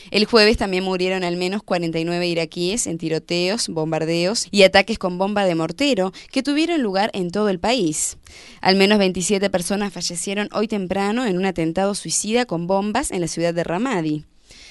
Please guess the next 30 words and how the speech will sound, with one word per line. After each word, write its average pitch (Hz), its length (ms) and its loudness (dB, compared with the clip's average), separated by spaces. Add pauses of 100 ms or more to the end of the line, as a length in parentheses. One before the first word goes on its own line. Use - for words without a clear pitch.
(140)
El 190 160 0
primer 185 260 0
ministro 190 320 -2
británico, 190 580 -4
Tony 170 280 -2
Blair, 247 320 -2 (160)
sugirió 285 480 0
que 285 180 0
el 175 80 2
ataque 190 380 0
de 202 80 0
ayer 202 360 0
contra 202 260 -6
los 147 100 -10
soldados 170 380 0
británicos 190 760 -6 (180)
podría 294 360 4
haber 226 160 0
sido 247 240 -4
llevado 190 380 0
a 262 40 -4
cabo 185 420 0
por 220 140 0
elementos 247 640 0
vinculados 196 720 0
a 160 80 0
Irán. 160 520 -2 (600)
Tony 196 260 4
Blair 196 320 4
dijo 147 460 -6